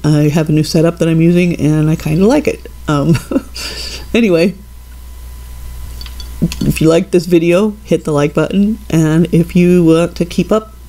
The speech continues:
with my videos, hit the subscribe button. If you wanna know when I post,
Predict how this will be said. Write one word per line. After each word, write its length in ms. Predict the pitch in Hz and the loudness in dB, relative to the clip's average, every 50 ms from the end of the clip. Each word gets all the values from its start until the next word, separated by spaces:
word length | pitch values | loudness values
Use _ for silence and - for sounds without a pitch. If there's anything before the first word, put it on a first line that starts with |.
| - | -4
with 200 | - 190 190 196 | -2 -2 0 0
my 100 | 214 214 | 0 0
videos, 580 | 208 202 240 247 254 269 277 285 285 - - - - - - | 2 2 2 2 4 4 2 2 2 -2 -6 -14 -16 -10 -2
hit 120 | - 220 226 | -2 0 0
the 80 | 254 | 0
subscribe 440 | - - 233 - - 214 220 226 220 | -2 -2 -4 -2 0 0 0 2 2
button. 340 | 220 214 - - 190 190 - - - - - - | 0 -2 0 -2 -4 -4 -4 -8 -18 -18 -16 -16
If 100 | - - | -4 -2
you 40 | 170 | 0
wanna 140 | 170 175 175 | 2 2 2
know 80 | 165 | 2
when 180 | 165 165 180 202 | 2 2 2 2
I 100 | 190 185 | 2 0
post, 480 | 180 - 175 180 190 185 - - - | 0 0 2 2 2 0 -2 -10 -14